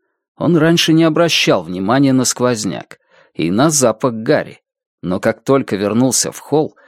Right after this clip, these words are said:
отчетливо почувствовал едковатый запах, который становился сильнее по мере его продвижения вглубь квартиры.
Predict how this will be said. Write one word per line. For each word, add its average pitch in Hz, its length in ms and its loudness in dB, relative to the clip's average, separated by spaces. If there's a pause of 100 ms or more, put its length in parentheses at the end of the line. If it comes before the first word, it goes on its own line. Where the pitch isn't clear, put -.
(240)
отчетливо - 640 0
почувствовал 156 640 2
едковатый 139 760 2
запах, 104 540 -2
который 120 360 -2
становился 113 600 0
сильнее 104 580 0
по 87 220 -6
мере 127 280 0
его 113 160 2
продвижения 95 680 -2
вглубь 92 380 -6
квартиры. - 640 -6